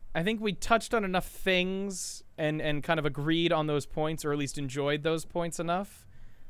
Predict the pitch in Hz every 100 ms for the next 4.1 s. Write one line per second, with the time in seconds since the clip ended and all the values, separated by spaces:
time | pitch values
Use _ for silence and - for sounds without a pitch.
0 | - 147 147 151 151 147 143 - 151 147
1 | 156 147 156 - 156 143 151 143 - 156
2 | 147 151 147 151 156 - 190 190 196 208
3 | 208 - 214 190 139 151 131 - - 143